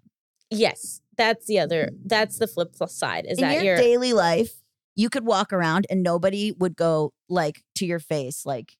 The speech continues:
Speaker 2: um, "Not funny, you stupid Jew." But then, like,
Speaker 1: Well, it just happened.
Speaker 2: I, but, okay, but I'm just saying,
Speaker 1: <laughs>
Speaker 2: I'm repeating things that whatever have been said to me, but I'm just saying,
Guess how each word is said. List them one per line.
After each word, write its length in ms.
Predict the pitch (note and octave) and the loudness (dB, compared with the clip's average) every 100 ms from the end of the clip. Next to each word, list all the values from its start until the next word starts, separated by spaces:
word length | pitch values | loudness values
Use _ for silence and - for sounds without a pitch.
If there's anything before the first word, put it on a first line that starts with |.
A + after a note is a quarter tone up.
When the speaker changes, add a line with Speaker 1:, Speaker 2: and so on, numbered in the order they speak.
| - | -10
Speaker 2:
um, 380 | D3 C3 B2+ B2+ D#3 | -6 -6 -8 -8 -8
"Not 260 | D3 - | -8 -8
funny, 460 | - C3 B2+ C#3+ - _ _ | -8 -8 -8 -12 -16 _ _
you 120 | C#3+ | -12
stupid 360 | C#3 - B2+ B2 | -10 -10 -12 -14
Jew." 320 | A2 D#2 D3+ - _ _ _ | -14 -18 -18 -20 _ _ _
But 240 | - A#3 A3+ F#3+ | 0 0 0 -12
then, 460 | E3+ F#3 C4 C4 C4+ | -16 0 2 4 2
like, 280 | B3+ A#3+ A3+ | 2 2 2
Speaker 1:
Well, 120 | G#3+ | 0
it 80 | G3+ | 2
just 160 | G#3+ | 2
happened. 560 | A#3 G#3 C5+ A3 F#3+ - _ | 2 2 4 2 2 -4 _
Speaker 2:
I, 180 | B3+ C#4+ | 2 2
but, 220 | B3 C#4+ - C#4+ | 0 -2 0 0
okay, 360 | D#4 D4+ G3+ E3+ | 2 4 2 2
but 140 | A3+ A#3+ | 2 4
I'm 140 | C4+ | 6
just 180 | D4+ E4 | 6 6
saying, 460 | C#4 C4 - B3 D4 C#4+ C#5 | 6 6 6 4 4 2 0
Speaker 1:
<laughs> 180 | - A#3+ | 0 2
Speaker 2:
I'm 200 | D4 D#4 | 4 4
repeating 400 | D4+ E4+ C4+ B3+ | 6 6 6 4
things 280 | A#3+ B3 | 4 6
that 280 | B3+ G#3 F#3 - | 4 4 2 0
whatever 260 | G#3+ G#3 G3 | 2 4 2
have 100 | F#3+ | 0
been 80 | F#3+ | 0
said 140 | F#3 | -2
to 80 | F#3+ | 0
me, 80 | F#3 | 0
but 80 | F3+ | 0
I'm 60 | |
just 100 | B3 | 0
saying, 140 | B3+ | 0